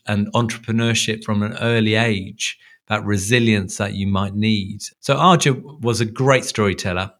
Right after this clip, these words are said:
He taught us a lot in a short space of time. So we're gonna dissect that conversation, reflect on our own experience,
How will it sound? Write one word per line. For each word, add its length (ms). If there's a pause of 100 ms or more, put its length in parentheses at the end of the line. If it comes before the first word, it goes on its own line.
(120)
He 100
taught 340
us 140
a 60
lot 520
in 200
a 80
short 340
space 380
of 80
time. 480 (480)
So 120
we're 80
gonna 160
dissect 720
that 180
conversation, 800
reflect 560
on 120
our 180
own 180
experience, 920